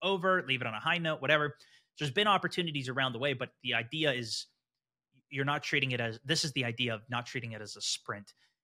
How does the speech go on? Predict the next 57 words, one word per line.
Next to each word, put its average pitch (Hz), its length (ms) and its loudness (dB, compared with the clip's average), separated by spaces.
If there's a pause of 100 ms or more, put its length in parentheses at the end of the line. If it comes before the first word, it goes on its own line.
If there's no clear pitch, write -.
(160)
It 120 100 -2
is 113 280 -4
a 107 300 -8
marathon 127 600 2
that 113 120 -8
you're 113 120 -6
continuing 117 420 -10
to 107 60 -12
go 117 180 -6
on. 101 160 -8
There 127 80 0
might 139 220 0
be 131 100 -4
points 131 400 -6
that 113 160 -4 (300)
are 120 120 -4
uphills 143 600 2
where 120 120 2
your 117 120 4
heart 131 180 4
rate's 131 220 4
gonna 123 160 -2
get 117 160 0
a 113 40 0
little 117 200 0
bit 120 100 0
harder 123 460 4 (400)
and 117 380 -4
you're 117 120 -6
gonna 117 120 -4
have 120 160 -2
to 113 60 -12
push 131 220 -2
a 131 60 -4
little 120 160 0
bit 117 100 0
harder 123 320 2
for 135 260 -4
that. 151 260 2 (880)
And 117 280 -6
I 123 60 -4
think 117 220 -6
making 120 320 0
those 131 160 0
pushes, 135 440 0
working 113 300 -6
on 117 80 -4
the 117 80 -4
weekends, 120 460 -2
doing 113 240 -8
the 110 80 -6
nights, 113 280 -6
doing 113 220 -8
everything 113 300 -8
that 104 100 -4
I 104 60 -2
did 120 300 -2